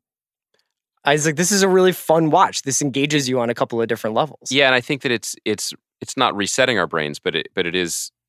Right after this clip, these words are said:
Speaker 1: I was also like, "I'm never gonna commit a crime. My wife is gonna figure it out."
Speaker 2: <laughs> I would never commit a crime around Phoebe. I've always known that. Um, so you watch the second episode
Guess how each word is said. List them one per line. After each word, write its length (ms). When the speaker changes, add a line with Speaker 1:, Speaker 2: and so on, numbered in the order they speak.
Speaker 1:
I 60
was 80
also 180
like, 80
"I'm 100
never 180
gonna 140
commit 200
a 40
crime. 260
My 140
wife 200
is 80
gonna 140
figure 320
it 60
out." 180
Speaker 2:
<laughs> 40
I 300
would 160
never 280
commit 200
a 40
crime 320
around 200
Phoebe. 280
I've 240
always 300
known 160
that. 180
Um, 480
so 140
you 80
watch 200
the 60
second 300
episode 580